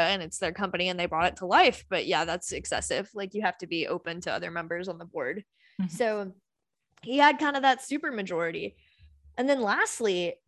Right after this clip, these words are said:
Speaker 1: so as I said, they own a lot of real estate and then they just lease it out to other businesses. And that's not really that innovative of a business model, if you think about it. Like, that
Speaker 2: Not
Speaker 1: happens.
Speaker 2: really.
Speaker 1: That's basically what all real estate companies do if they're not,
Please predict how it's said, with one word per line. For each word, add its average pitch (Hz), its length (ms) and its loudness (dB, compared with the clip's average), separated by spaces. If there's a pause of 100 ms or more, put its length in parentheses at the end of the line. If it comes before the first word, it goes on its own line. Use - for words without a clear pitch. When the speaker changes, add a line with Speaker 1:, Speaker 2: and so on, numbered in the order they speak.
(200)
Speaker 1:
so 254 580 6
as 262 140 8
I 254 80 6
said, 233 260 4
they 208 180 2
own 262 180 2
a 254 80 0
lot 226 180 6
of 180 100 0
real 214 240 2
estate 170 480 -4
and 190 140 -4
then 190 120 -2
they 190 120 0
just 190 240 -2
lease 196 240 -4
it 170 80 -2
out 180 240 4
to 165 100 2
other 170 200 -2
businesses. 175 680 0
And 180 200 -6 (160)
that's 277 200 4
not 415 220 8
really 277 300 8
that 202 300 6 (680)
innovative 208 500 4
of 151 80 -12
a 127 220 -20
business 226 340 -6
model, 320 340 0
if 370 120 -4
you 370 80 0
think 403 160 -6
about 415 240 2
it. 403 120 0
Like, 190 180 0
that 180 140 0
Speaker 2:
Not - 20 -10
Speaker 1:
happens. 196 420 2
Speaker 2:
really. 165 100 -4 (460)
Speaker 1:
That's 196 160 -8
basically 214 340 2
what 190 100 6
all 202 160 6
real 330 200 0
estate 339 260 0
companies 370 400 -2
do 403 320 0 (140)
if 208 100 -14
they're 202 160 -2
not, 202 260 0